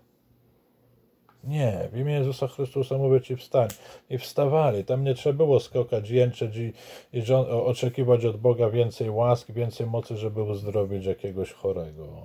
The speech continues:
Bo Bóg jak jest, to, to, to wy w ogóle nie rozumiecie, kim jest Bóg. Nie rozumiecie obecności chyba Boga, skoro takie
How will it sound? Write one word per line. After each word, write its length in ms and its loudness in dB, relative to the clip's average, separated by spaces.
Bo 100 -2
Bóg 260 0
jak 180 4
jest, 420 2
to, 140 0
to, 160 -10
to 180 4
wy 180 2
w 80 2
ogóle 440 2
nie 280 6
rozumiecie, 540 6
kim 220 -4
jest 160 2
Bóg. 680 -8
Nie 160 4
rozumiecie 560 6
obecności 580 0
chyba 280 -2
Boga, 380 4
skoro 340 -2
takie 360 -6